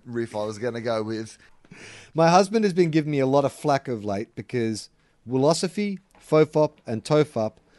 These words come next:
Speaker 2: are the only podcast I loyally listen to and have listened to for over five years now. I think he just
Speaker 1: Thank
Speaker 2: can't
Speaker 1: you.
Speaker 2: understand how a stay-at-home mum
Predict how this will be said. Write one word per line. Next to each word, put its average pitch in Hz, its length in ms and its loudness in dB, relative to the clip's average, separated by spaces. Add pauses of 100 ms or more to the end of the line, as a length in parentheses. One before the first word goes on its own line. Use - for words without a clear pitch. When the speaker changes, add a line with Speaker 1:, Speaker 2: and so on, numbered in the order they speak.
(160)
Speaker 2:
are 117 80 -2
the 127 120 -2
only 147 300 0
podcast 127 560 -2
I 113 80 -6
loyally 123 540 0
listen 113 340 -4
to 101 300 -4
and 107 100 -6
have 110 140 -4
listened 131 260 -6
to 107 140 -2
for 107 180 -10
over 104 160 -6
five 113 400 -2
years 104 340 -4
now. 82 280 -10 (1200)
I 143 80 2
think 190 200 2
he 190 100 4
just 151 320 -4
Speaker 1:
Thank 135 100 2
Speaker 2:
can't 143 100 -2
Speaker 1:
you. 131 40 -8
Speaker 2:
understand 120 640 -4 (760)
how 123 140 2
a 123 60 0
stay-at-home 123 580 -2
mum 107 380 -2